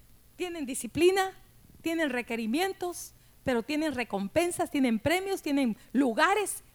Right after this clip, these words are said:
posiciones al terminar la carrera, ¿verdad? Que son premiados los que, los ganadores. Así es la ca-, la carrera cristiana. Dios nos ha,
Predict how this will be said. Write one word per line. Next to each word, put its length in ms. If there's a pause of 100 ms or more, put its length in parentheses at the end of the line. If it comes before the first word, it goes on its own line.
(100)
posiciones 880 (300)
al 140
terminar 440
la 120
carrera, 460
¿verdad? 280 (300)
Que 100
son 200
premiados 600
los 240
que, 140
los 260
ganadores. 580 (440)
Así 240
es 60
la 100
ca-, 160
la 160
carrera 400
cristiana. 520 (360)
Dios 400
nos 320
ha, 240